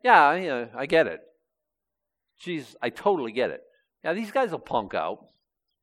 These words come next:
They ain't much to them anyway. Me? No, no, no, no, no, no, no, no, no."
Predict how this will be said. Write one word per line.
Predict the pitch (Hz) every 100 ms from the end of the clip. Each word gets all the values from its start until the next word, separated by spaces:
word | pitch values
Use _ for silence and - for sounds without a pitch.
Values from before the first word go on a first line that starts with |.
| _ _ _ _ _ -
They | 175
ain't | 165
much | 113 107 - -
to | -
them | 107 101 120
anyway. | 175 73 65 - - -
Me? | - 170 311 196 110 101 - _ _ _ _ _ _ _ _ _ _ -
No, | 202
no, | 170 120
no, | 98 87
no, | 85 80
no, | 76 69 78
no, | 87
no, | 80 73 71
no, | 69 69
no." | 69 69